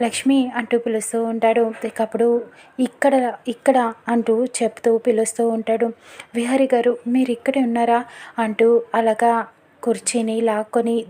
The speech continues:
దాని మీదకెక్కి పైనున్న కిటికీలో నుంచి చూస్తూ ఉంటుంది విహారిని. విహారి అలాగా కిటికీ నుంచి మాట్లాడుతూ ఉంటాడు. "నువ్వు ఇక్కడికి ఎలా వచ్చావు లక్ష్మి?" అంటూ అడుగుతూ ఉంటాడు. ఇక అప్పుడు విహారి చేతిని పట్టుకొని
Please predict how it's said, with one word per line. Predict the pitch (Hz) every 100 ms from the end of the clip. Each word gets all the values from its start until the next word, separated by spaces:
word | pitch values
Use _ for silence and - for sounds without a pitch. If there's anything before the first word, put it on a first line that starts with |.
| 254
దాని | 247 240
మీదకెక్కి | 220 226 233 220 - 226 226 - - - -
పైనున్న | 240 233 233 240
కిటికీలో | 240 226 220 233 233
నుంచి | 226 214 247 -
చూస్తూ | 220 208 240
ఉంటుంది | 233 226 233 220
విహారిని. | 214 - 220 233 233 233 226 - - - -
విహారి | 226 220 196 240 226 226 233 -
అలాగా | 226 226 220 233
కిటికీ | 226 226 226 226 233 226
నుంచి | 220 220 - 226
మాట్లాడుతూ | 240 226 220 240 220 240 233
ఉంటాడు. | 233 220 226 233 - - -
"నువ్వు | 262 226 254
ఇక్కడికి | 240 240 226 240
ఎలా | 220 233
వచ్చావు | 233 233 240
లక్ష్మి?" | 226 226 - 233 233
అంటూ | 226 226 226
అడుగుతూ | 233 214 220 240 233
ఉంటాడు. | 233 226 226 233 - - - _ _ _
ఇక | 226 240
అప్పుడు | 233 226 240 233 _ _ _ _ _ _ 196
విహారి | 226 220 226 226 233 240
చేతిని | 220 220 240
పట్టుకొని | 240 220 214 226 226 226 233